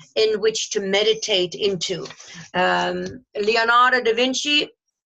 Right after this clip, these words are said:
uh, apparently used, uh, some tinted, um, it called purple,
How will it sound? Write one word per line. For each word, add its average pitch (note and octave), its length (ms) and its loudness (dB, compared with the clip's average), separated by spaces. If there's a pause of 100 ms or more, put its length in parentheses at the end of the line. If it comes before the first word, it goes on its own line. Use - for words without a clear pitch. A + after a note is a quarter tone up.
(140)
uh, G3+ 280 4
apparently A3 680 2 (220)
used, A#3 480 -6
uh, F3+ 260 2 (640)
some A#3 300 -4
tinted, A#3+ 560 -2
um, G#2 720 -2 (560)
it - 220 -14
called G3+ 280 -2
purple, C#4 600 -2